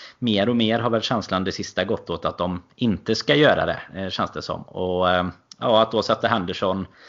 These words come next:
i backlinjen igen, det tar ju, som vi har pratat om innan, bort nå-,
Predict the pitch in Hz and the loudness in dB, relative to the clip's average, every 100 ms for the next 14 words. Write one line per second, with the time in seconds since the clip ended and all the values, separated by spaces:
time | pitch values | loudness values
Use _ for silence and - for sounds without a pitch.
0 | - - 120 - 104 95 110 123 120 131 | -20 -6 -2 -2 -2 -2 0 2 2 2
1 | 120 113 123 101 110 107 113 113 123 107 | -2 0 2 2 2 -2 0 0 0 -2
2 | 87 120 107 95 107 101 - 120 113 - | -2 -2 0 0 0 -2 -2 0 0 0
3 | _ | _